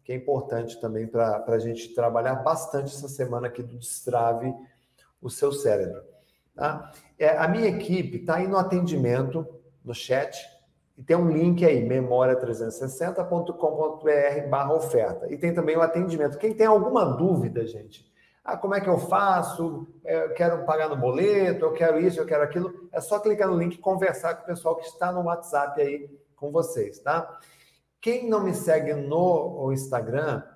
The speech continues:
eu vou deixar o Instagram aqui, renato alves ponto real, tá? Você pode marcar aí, depois você vai lá no meu Instagram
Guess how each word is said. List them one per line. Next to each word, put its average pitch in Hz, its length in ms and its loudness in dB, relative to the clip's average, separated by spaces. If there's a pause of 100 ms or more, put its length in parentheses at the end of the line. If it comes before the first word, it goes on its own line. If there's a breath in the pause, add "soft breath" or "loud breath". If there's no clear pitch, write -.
(280)
eu 131 80 -2
vou 151 120 0
deixar 165 280 -4
o 170 40 -4
Instagram 147 420 -4
aqui, 131 160 -8
renato 131 640 -4
alves 113 340 -2
ponto 117 300 -8
real, 117 720 2
tá? 127 140 -2
Você 135 180 -8
pode 117 400 0 (380)
marcar 113 540 0
aí, 117 120 4
depois 143 340 4
você 165 100 -6
vai 147 120 8
lá 156 80 6
no 190 80 -2
meu 196 120 0
Instagram 180 500 0